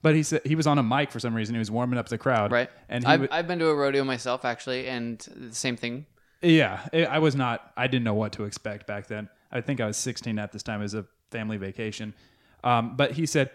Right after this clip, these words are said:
Speaker 1: "Hey, what's the good thing about dating homeless girls?" <laughs> I'm pretty sure he said, <laughs>
Speaker 2: Okay.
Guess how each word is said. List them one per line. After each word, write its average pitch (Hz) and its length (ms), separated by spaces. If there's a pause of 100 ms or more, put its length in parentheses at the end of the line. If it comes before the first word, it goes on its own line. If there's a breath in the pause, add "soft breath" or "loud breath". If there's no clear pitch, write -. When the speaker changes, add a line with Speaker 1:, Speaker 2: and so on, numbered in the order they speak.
(160)
Speaker 1:
"Hey, 226 240
what's 214 240
the 247 80
good 233 220
thing 220 140
about 190 300
dating 196 220
homeless 226 360
girls?" 120 480
<laughs> - 1160
I'm 143 180
pretty 160 200
sure 135 140
he 117 60
said, 107 160
<laughs> 110 40
Speaker 2:
Okay. 120 400